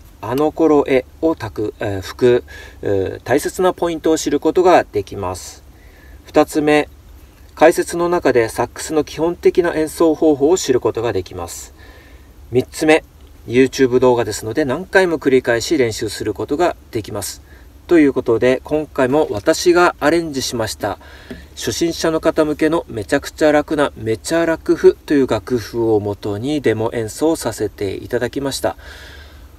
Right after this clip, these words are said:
この楽譜も三ついいことがあります。一つ目、シャープフラットが少ない。二つ目、反復記号が少ない。三つ目、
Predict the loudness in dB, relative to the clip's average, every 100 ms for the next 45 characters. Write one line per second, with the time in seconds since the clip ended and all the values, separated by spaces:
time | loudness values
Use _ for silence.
0 | -14 2 6 6 6 2 -2 0 0 0
1 | -4 2 4 4 0 -2 -2 0 0 0
2 | -6 -10 -14 -20 -20 -6 -2 -2 -2 -2
3 | 2 2 0 -12 0 6 8 6 2 0
4 | 0 -4 -8 -6 0 2 2 -4 -20 -20
5 | -20 -20 -20 -2 -2 0 0 0 0 -6
6 | -20 -14 0 0 0 0 2 2 6 8
7 | 8 8 4 -2 -4 -2 0 -2 -8 -20
8 | -20 -20 -20 -18 -4 -2 -2 -2 0